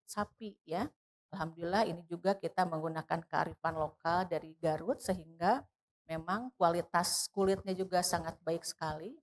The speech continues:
dan semakin dipakai gitu ya dengan, eee, apa, bahan kulit sapi ini tentu akan semakin lentur sehingga tidak merubah,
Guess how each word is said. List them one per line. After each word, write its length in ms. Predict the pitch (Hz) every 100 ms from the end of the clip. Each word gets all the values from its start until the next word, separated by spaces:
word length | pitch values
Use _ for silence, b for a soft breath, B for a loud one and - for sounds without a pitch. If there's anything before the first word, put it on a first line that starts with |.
| _ _ _ _
dan 320 | - 170 175 175
semakin 640 | - 202 233 - 269 254
dipakai 560 | 240 233 - 220 277
gitu 180 | 277 190
ya 220 | 180 226
dengan, 320 | 247 170 156 170 170 _ -
eee, 320 | 165 170 - - _ _ _ _ _ _ _
apa, 200 | 156 -
bahan 480 | 185 160 190 160 175 -
kulit 260 | 170 165 -
sapi 320 | - 156 160
ini 160 | 160 185 240
tentu 260 | 185 -
akan 240 | - - 196
semakin 400 | 190 180 - 190
lentur 500 | 208 214 - 202 160 -
sehingga 480 | - 170 165 170 196
tidak 380 | 202 175 175 190 190
merubah, 480 | 180 196 180 175